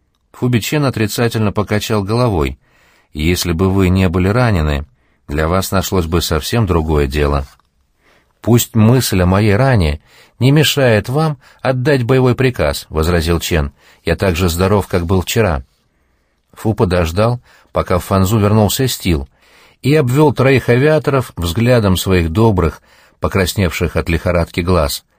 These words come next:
«В моём отряде вы единственные люди, знающие, что такое машина. Никто из вас никогда не имел дела с броневым автомобилем». Джойс и Стил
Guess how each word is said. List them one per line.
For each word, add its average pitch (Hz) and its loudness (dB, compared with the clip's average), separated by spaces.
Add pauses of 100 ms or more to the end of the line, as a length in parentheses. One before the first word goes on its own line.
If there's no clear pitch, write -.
(600)
«В 73 -4
моём 90 2
отряде 95 0
вы 95 2
единственные 95 0
люди, 82 0
знающие, 92 0
что 98 -4
такое 113 0
машина. 123 0 (560)
Никто 127 0
из 143 2
вас 90 0
никогда 143 -2
не 147 2
имел 85 2
дела 80 0 (280)
с 87 -4
броневым 101 2
автомобилем». 92 0 (640)
Джойс 80 -2
и 80 -2
Стил 98 -2